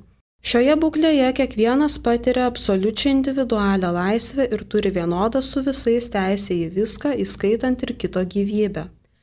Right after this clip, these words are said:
Akivaizdu, kad tokia prigimtinė konflikto būklė galiausiai laisvę paverčia nuolatinės baimės sukaustytą būseną, kadangi kiekvienas žmogus nebegali tikėti saugiai ir ramiai gyventi bei siekti savų tikslų.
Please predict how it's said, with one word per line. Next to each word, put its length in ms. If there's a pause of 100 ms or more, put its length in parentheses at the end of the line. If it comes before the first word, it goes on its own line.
(200)
Akivaizdu, 580
kad 160
tokia 240
prigimtinė 720
konflikto 640
būklė 400
galiausiai 560
laisvę 480
paverčia 560
nuolatinės 640
baimės 540
sukaustytą 760
būseną, 560 (520)
kadangi 440
kiekvienas 640
žmogus 420
nebegali 720
tikėti 480
saugiai 560
ir 80
ramiai 320
gyventi 560
bei 240
siekti 480
savų 460
tikslų. 420